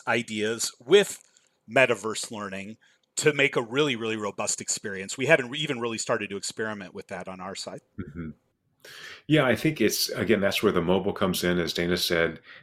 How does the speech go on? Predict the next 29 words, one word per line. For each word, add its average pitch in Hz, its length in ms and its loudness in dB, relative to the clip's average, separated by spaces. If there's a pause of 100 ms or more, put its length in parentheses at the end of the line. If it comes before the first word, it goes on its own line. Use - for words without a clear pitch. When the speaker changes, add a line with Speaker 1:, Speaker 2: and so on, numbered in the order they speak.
(180)
Speaker 2:
And, 90 400 4
you 110 80 6
know, 90 100 6
we 92 100 6
can 104 120 2
pull, 98 440 0
pull 98 160 -2
data 90 260 6
from, 85 420 2
uh, 76 420 -2
you 85 100 -6
know, 78 320 -4
uh, 76 140 -8 (440)
V 85 140 -2
R 76 100 -2
headsets. 87 680 0 (320)
So 87 240 0
we're, 85 340 4 (100)
we're 92 380 2 (100)
device 95 440 2
agnostic, 82 760 -2
you 80 60 -8
know, 80 180 -4
this 85 180 -6
is 90 140 -4
all 82 140 0
about - 220 -8
software 80 680 -4
and, 78 340 -8